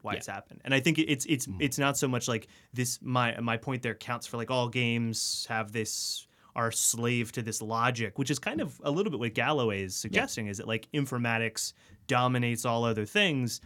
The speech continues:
Speaker 1: But rather that we have to be attentive to every game and say, "Well, to what extent is it being determined by this, by its menus, by its
Speaker 2: Yeah.
Speaker 1: informational logics? And to what extent does some sort of representation, some sort of mimesis actually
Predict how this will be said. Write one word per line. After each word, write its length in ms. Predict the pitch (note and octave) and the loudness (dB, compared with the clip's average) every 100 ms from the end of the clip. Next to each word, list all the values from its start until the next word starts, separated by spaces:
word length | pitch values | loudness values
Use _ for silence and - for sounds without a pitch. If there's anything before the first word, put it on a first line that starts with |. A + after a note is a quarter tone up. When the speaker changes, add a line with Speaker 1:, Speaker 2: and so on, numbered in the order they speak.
| - _ _ _ | -16 _ _ _
Speaker 1:
But 200 | D#3+ D3+ | 6 6
rather 480 | C#3 D3+ D#3+ D#3+ D3 | 6 6 8 8 6
that 420 | B2 A#2+ A2+ A2 | 6 6 6 4
we 160 | B2+ D3 | 2 2
have 280 | D3 E3 - | 4 2 2
to 80 | D3 | 0
be 160 | B2+ | 0
attentive 420 | A2 A3 F#3 A2+ A2+ | 0 0 0 -2 -2
to 120 | A#2+ | 0
every 240 | D3 C#3+ | 2 2
game 300 | C3 C3 A2+ | 0 0 0
and 100 | A2 | -2
say, 240 | A#2+ A2 A2 - - | -2 -2 -4 -10 -2
"Well, 100 | A3+ | -2
to 100 | A#3+ | 0
what 160 | A#3+ | 0
extent 440 | A#3+ - - F#3+ E3 | 0 0 2 2 4
is 160 | D3+ | 0
it 80 | C3+ | 2
being 180 | C3+ B2+ | 0 0
determined 400 | A#2 B2+ A#2+ G#2+ | -2 -2 -2 0
by 180 | A2 G#2+ | 0 0
this, 360 | G#2+ - - - - | -2 -2 -4 -8 -2
by 160 | B2+ B2 | 2 2
its 160 | A#2+ | 2
menus, 440 | C3 B2 G#2+ F#2 - | 2 2 0 -6 -6
by 120 | G#2+ | -4
its 80 | G#2 | -2
Speaker 2:
Yeah. 60 | |
Speaker 1:
informational 440 | A#2+ A2+ A2+ A2+ A2 | -2 -2 -2 -2 -2
logics? 460 | B2+ D#3+ A3 - - - - | -2 0 -2 -4 -10 -10 -2
And 100 | E3 | 0
to 80 | |
what 100 | F3+ | 2
extent 440 | E3+ - E3+ D#3 - | 0 0 0 0 2
does 180 | D3 - | 2 4
some 220 | D#3 D3+ | 2 4
sort 180 | D3+ C3+ | 2 2
of 80 | |
representation, 800 | B2+ B2 A#2 A#2 - A3+ - A#2+ | 2 0 -2 -2 -4 -4 -2 -4
some 140 | G#2+ B2 | -4 -4
sort 140 | B2 | -4
of 60 | A2 | -4
mimesis 520 | A2+ D#3+ G3 A2+ A#2 | -2 -2 -2 -4 -4
actually 520 | A2+ - B2+ A2+ G#2+ | -4 -4 -4 -2 -4